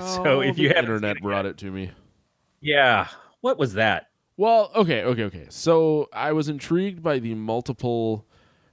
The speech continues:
Speaker 2: quote unquote, "This is the scariest movie out there right now" posts, and it wasn't necessarily clickbait 'cause, uh, our dear friend Erica from Apex and the Abyss watched it and said she had to turn it off halfway through.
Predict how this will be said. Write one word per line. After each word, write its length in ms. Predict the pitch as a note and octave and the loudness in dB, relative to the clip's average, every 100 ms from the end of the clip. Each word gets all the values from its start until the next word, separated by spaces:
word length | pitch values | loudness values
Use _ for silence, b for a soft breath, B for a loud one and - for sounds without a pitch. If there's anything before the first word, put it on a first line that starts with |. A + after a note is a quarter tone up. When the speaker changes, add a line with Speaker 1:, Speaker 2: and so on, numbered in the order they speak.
| - | 0
Speaker 2:
quote 180 | C3+ B2 | 6 6
unquote, 320 | A#2+ B2 A#2+ | 6 4 4
"This 140 | G#2+ | 2
is 120 | A2 G#2 | -4 -2
the 60 | |
scariest 580 | G2+ - C3 C3+ C3 A2+ | -2 2 4 6 4 2
movie 260 | A#2+ A#2 G#2+ | 2 2 2
out 160 | G2+ | 0
there 120 | G#2 F#2+ | 0 0
right 200 | F#2+ F2+ | 0 -4
now" 300 | F#2 E2+ E2+ _ _ _ _ _ _ _ _ _ _ _ _ | -6 -6 -8 _ _ _ _ _ _ _ _ _ _ _ _
posts, 800 | - G#2 F2 - - - - - - | 0 0 0 -6 -6 -6 -8 -14 -12
and 100 | G#2+ | -6
it 100 | G2+ | 0
wasn't 240 | A2+ B2+ A#2 | 4 4 2
necessarily 500 | A2+ A2+ - A2 G2+ | -2 -2 0 0 0
clickbait 520 | - F#2 F#2 F2+ - | -4 -4 -4 -4 -6
'cause, 240 | G2 F2 - B B B B B | -8 -8 -10 B B B B B
uh, 400 | F#2+ F#2 F#2 F2+ | 2 4 4 2
our 260 | D#2 F2+ F#2 | 0 0 2
dear 240 | G2+ A#2 | 4 4
friend 340 | A2+ A2+ G#2 - | 4 2 0 0
Erica 600 | A#2 A#2 A2 A#2 A2+ A2 | 4 4 2 2 2 2
from 460 | G#2+ G#2+ G2 F#2+ F#2 | 0 -2 -2 -2 -4
Apex 380 | G#2 G#2+ F#2+ | -2 -2 -4
and 100 | G2+ | -6
the 40 | F#2+ | -6
Abyss 360 | F2 G2+ G2 | 0 0 2
watched 340 | G#2 G2 F#2 - | 4 4 4 0
it 120 | G#2+ | 0
and 120 | F#2 | 0
said 180 | F2+ F#2 | -2 -4
she 140 | - G2+ | -2 -4
had 60 | |
to 60 | D#2+ | -4
turn 240 | - G#2+ | -4 0
it 40 | A2 | 4
off 180 | G#2+ | 2
halfway 320 | - G#2 G2+ G2 | 2 -2 -2 -4
through. 420 | - G#2+ G#2 | 4 6 6